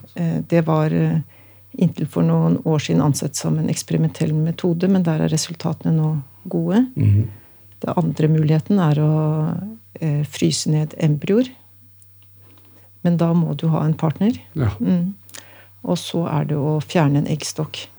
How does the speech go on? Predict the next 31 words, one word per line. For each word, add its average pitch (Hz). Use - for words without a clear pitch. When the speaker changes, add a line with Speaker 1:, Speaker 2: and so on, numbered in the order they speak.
Speaker 2:
Mm. 120
Speaker 1:
Eh, 156
det 175
gjorde 165
man, 165
bare 170
for -
å -
si -
litt 165
om 170
det 175
siste, 202
så 190
gjorde 165
vi 180
det 165
ganske 156
hyppig -
før, 208
men 185
man 170
har, 170
eh, 165
har, 165
eh, 160
en 165
slags -
regel 156
om 156
at -